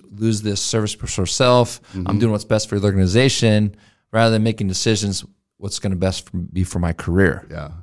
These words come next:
Speaker 2: It's
Speaker 1: Right? So you
Speaker 2: remarkable.
Speaker 1: see change for the sake of making change sometimes. Like, why are we doing this?
Speaker 2: Yeah.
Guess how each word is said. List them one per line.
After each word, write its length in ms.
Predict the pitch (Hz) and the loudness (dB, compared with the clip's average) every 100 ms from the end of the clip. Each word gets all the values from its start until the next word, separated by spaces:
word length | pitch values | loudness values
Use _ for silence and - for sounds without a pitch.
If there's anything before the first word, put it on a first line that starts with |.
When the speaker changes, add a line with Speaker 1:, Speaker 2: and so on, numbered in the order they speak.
| - _ _ _ _ _ _ _ | -20 _ _ _ _ _ _ _
Speaker 2:
It's 80 | _ | _
Speaker 1:
Right? 180 | 90 92 | -4 -2
So 120 | - | 0
you 40 | 131 | 0
Speaker 2:
remarkable. 40 | - | 0
Speaker 1:
see 100 | 160 | -2
change 320 | - 156 160 | -2 -2 -2
for 80 | - | -2
the 60 | 113 | -2
sake 240 | - 127 | -2 -2
of 60 | 117 | 0
making 260 | 117 113 | 0 0
change 320 | 104 135 175 185 | 0 2 2 2
sometimes. 540 | 117 104 113 110 101 | 0 0 0 0 0
Like, 120 | 95 | -4
why 240 | - 85 110 | -4 -2 0
are 40 | |
we 140 | 127 95 | 0 0
doing 360 | 95 98 113 | 0 0 0
this? 280 | 80 60 - | -4 -10 -10
Speaker 2:
Yeah. 260 | 73 62 | -8 -10